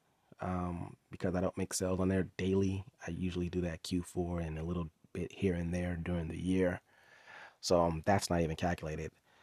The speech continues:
when I'm referring to these numbers.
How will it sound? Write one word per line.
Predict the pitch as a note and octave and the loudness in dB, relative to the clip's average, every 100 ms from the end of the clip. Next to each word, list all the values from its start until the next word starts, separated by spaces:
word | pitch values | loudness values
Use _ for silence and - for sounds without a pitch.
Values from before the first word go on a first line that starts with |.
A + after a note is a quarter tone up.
| _ - | _ -2
when | E2+ E2 | 0 2
I'm | D#2+ D#2+ D#2 - _ _ _ _ _ _ - - - | 0 0 -4 -8 _ _ _ _ _ _ -20 -6 -4
referring | - A2 G2+ E2+ E2 - _ | 6 8 8 6 -2 -8 _
to | - | 0
these | F2 E2 | 0 0
numbers. | F#2+ F2+ D#2 D2+ D#2 | 0 0 -2 -8 -8